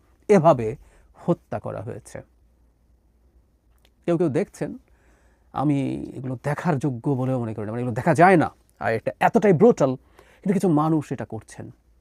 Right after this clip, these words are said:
অনিবার্যভাবে অনেকগুলো ডাইমেনশন তৈরি হয়েছে, সবগুলো ডাইমেনশন নিয়ে কথা বলতে চাই। এবং একটা গুরুত্বপূর্ণ প্রশ্ন আসবে, কারণ এই হত্যাকাণ্ডের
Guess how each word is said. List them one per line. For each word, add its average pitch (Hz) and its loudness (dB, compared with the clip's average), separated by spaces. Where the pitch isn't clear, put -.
অনিবার্যভাবে 277 6
অনেকগুলো 214 6
ডাইমেনশন 196 4
তৈরি 107 -2
হয়েছে, 104 -6
সবগুলো 226 0
ডাইমেনশন 170 2
নিয়ে 127 0
কথা 113 -2
বলতে 95 -10
চাই। 80 -14
এবং 196 4
একটা 180 0
গুরুত্বপূর্ণ 180 4
প্রশ্ন 175 -4
আসবে, 123 -4
কারণ 214 6
এই 262 6
হত্যাকাণ্ডের 180 0